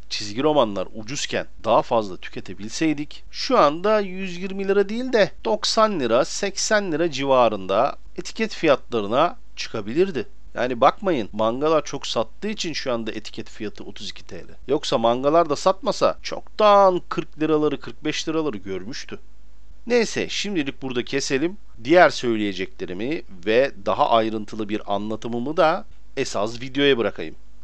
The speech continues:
Şimdi geldik gerekli şeylere. Gerekli şey bu ay mangacıları üzmemiş,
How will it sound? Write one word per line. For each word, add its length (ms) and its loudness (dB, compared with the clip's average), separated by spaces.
Şimdi 360 -2
geldik 400 8
gerekli 380 4
şeylere. 540 2
Gerekli 440 0
şey 380 0
bu 140 6
ay 260 8
mangacıları 600 2
üzmemiş, 580 -6